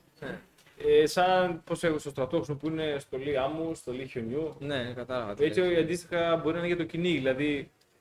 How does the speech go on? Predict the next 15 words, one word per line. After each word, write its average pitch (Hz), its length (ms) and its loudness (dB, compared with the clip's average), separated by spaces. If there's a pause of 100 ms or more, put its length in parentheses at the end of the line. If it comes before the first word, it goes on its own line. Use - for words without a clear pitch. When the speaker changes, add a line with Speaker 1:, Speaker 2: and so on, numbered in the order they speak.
(160)
Speaker 2:
είσαι 143 300 0
ένας 139 440 -2
θηρευτής 135 480 -4
με 131 220 0
ακόντιο 139 640 0
ή 135 160 -2
τόξο 127 320 -2
και 135 420 2 (420)
πας 151 240 2
και 147 60 -10
κυνηγάς 139 420 0
και - 80 -6
χτυπάς 165 320 0
μια 151 140 0
αρκούδα 196 600 2